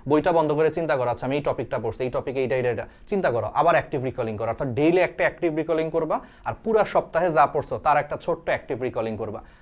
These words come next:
দেখবা তোমার ব্রেইন অনেক কিছু আগের থেকে অনেক দুর্দান্তভাবে হচ্ছে অনেক দিন পড়া মনে রাখতেছে। এটা সায়েন্টিফিক মেথড,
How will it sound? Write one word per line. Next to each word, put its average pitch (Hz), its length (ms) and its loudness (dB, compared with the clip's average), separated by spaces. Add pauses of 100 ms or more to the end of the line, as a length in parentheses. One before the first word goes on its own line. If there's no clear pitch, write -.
(120)
দেখবা 151 240 2
তোমার 139 260 0
ব্রেইন 139 400 -2 (180)
অনেক 160 260 -2
কিছু - 220 -4
আগের 131 240 0
থেকে 127 160 -4
অনেক 123 240 -2
দুর্দান্তভাবে 156 600 -2
হচ্ছে 113 300 -4
অনেক 131 240 -2
দিন 127 120 -2
পড়া 107 200 -6
মনে 107 200 -8
রাখতেছে। 104 360 -14
এটা - 400 -14
সায়েন্টিফিক 123 440 -4
মেথড, 101 220 -10